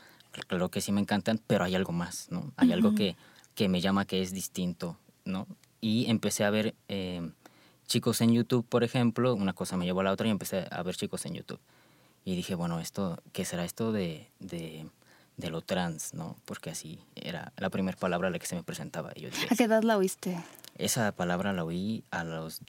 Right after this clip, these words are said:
Speaker 1: diecinueve años.
Speaker 2: Ok.
Speaker 1: Ujú. Y la escuché y yo dije, "Bueno, ¿qué será esto de lo trans?". Y poco a poco viendo videos, em, chicos,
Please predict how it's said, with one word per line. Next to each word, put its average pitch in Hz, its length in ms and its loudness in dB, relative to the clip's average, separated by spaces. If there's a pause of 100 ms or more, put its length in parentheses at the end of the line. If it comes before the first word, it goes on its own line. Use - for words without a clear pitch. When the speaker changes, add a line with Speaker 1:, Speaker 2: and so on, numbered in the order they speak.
Speaker 1:
diecinueve 92 600 0
años. - 460 -4
Speaker 2:
Ok. - 60 -8 (260)
Speaker 1:
Ujú. 185 220 -4 (220)
Y 110 260 4
la 113 80 4
escuché 120 380 0
y 135 120 2
yo 104 60 4
dije, 98 180 0
"Bueno, 101 260 2 (300)
¿qué 104 120 -2
será - 200 2
esto 185 200 -2
de 113 80 2
lo 85 120 -4
trans?". 85 360 -4 (360)
Y 110 140 4
poco 120 220 4
a - 20 2
poco 120 300 4
viendo 110 400 6
videos, 120 500 4 (140)
em, 87 500 0 (240)
chicos, - 340 0